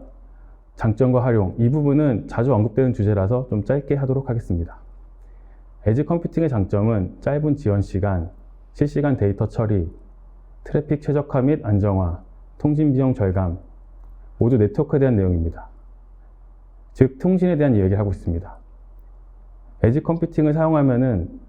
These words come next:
네트워크 비용을 절감하고 대역폭의 제약을 해소하고 전송 지원과 서비스 장단을 줄이고 민감한 데이터의 이동을 더욱 효과적으로 제어할 수 있습니다. 또한 데이터가 분산되어 처리되어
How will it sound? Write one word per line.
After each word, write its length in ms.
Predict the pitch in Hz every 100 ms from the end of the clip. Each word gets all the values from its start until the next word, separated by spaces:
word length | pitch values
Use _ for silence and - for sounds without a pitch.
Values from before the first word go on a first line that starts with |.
| - -
네트워크 440 | 104 104 143 143
비용을 280 | 135 107 110
절감하고 800 | 98 92 92 87 87 131 170 - - - - -
대역폭의 480 | - 113 113 127 117
제약을 320 | 104 95 95
해소하고 580 | 117 117 95 78 - - - - - - -
전송 400 | - 113 117 131
지원과 460 | 104 101 98 104 143
서비스 320 | - 147 160
장단을 320 | 113 104 110
줄이고 460 | 110 87 82 80 - - _ - -
민감한 440 | - 101 127 143 135
데이터의 420 | 104 101 123 98
이동을 460 | 90 98 110 90 -
더욱 220 | 107 107
효과적으로 440 | 147 165 147 143 143
제어할 260 | 95 92
수 120 | -
있습니다. 520 | 82 - 82 80 80 - - - - - - - - - - - -
또한 440 | 147 151 135 85 - - - - - -
데이터가 440 | 113 120 135 131
분산되어 520 | 104 107 131 117 117
처리되어 640 | - 139 117 92 117 151